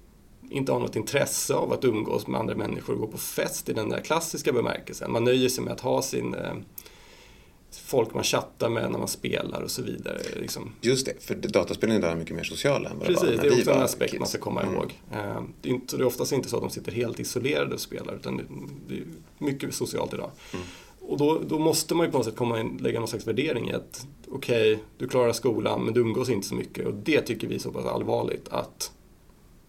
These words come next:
Speaker 1: vi sätter en diagnos på det.
Speaker 2: Men då är det att inte gå till skolan som är problemet. Alltså det är ett underskott på att gå till skolan snarare än ett överskott på att spela dataspel.
Speaker 1: Ja, så skulle man ju se det ur K B T-perspektiv kanske.
Speaker 2: Mm.
Speaker 1: Att, eh,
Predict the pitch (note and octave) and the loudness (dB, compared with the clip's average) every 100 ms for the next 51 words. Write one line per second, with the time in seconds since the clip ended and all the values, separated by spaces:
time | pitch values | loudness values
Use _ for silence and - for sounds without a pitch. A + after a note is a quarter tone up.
0 | C4 B2+ G#2+ A#2 A2+ G#2+ A2+ A#2 D3 C#3+ | -10 -8 -4 -2 -2 -2 0 2 2 2
1 | - - - - A#2+ - - - - - | 0 -4 -8 -6 -10 -12 -12 -12 -16 2
2 | A2 G#2+ D3 A#2 G2+ - G2 - G2 F#2 | 4 8 8 8 8 4 -2 -2 -2 -2
3 | F2+ F2+ - G2 A#2+ D3 F#2+ - C#2 - | -4 -4 0 2 2 0 -2 -6 -6 -6
4 | - - - - - - F#2 A#2+ F#2+ F#2 | -8 -14 -16 -8 -4 0 4 6 6 4
5 | - - - F#2 - G2+ G#2 G2+ - F2 | 4 0 0 -2 0 0 2 0 -2 -2
6 | D#2+ D#2+ - E2+ D#2+ - E2+ - - D#2+ | -2 -4 0 0 0 -4 -8 -10 -12 -10
7 | D2 - - E2+ D#2+ - - E2+ - - | -8 -10 -8 -6 -6 -8 2 4 4 4
8 | D3+ - D#3 C#3+ B2 C3 G#2+ G#2 G#2+ - | 2 2 -2 0 2 4 6 4 0 -6
9 | - - - C3+ A2+ A#2 G#2+ G#2 - G2 | -12 -14 -4 -2 0 0 -2 -2 -4 -6
10 | - D3 - - F#2+ G2 - - - | -4 -4 -2 0 2 0 -4 -10 -4